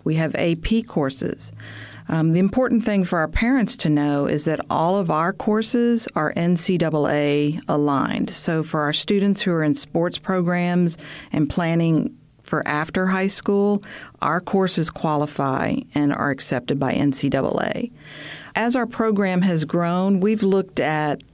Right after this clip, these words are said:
as small as a hundred students a semester to now we are serving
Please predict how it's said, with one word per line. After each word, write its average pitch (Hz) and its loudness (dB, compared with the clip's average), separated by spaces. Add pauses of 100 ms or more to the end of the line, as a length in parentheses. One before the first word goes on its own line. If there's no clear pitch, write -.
(120)
as 160 0
small 185 2
as 156 2
a 151 0
hundred 196 2
students 202 0
a 190 -2
semester 202 0 (540)
to 175 4
now 170 2
we 190 4
are 165 2
serving 160 2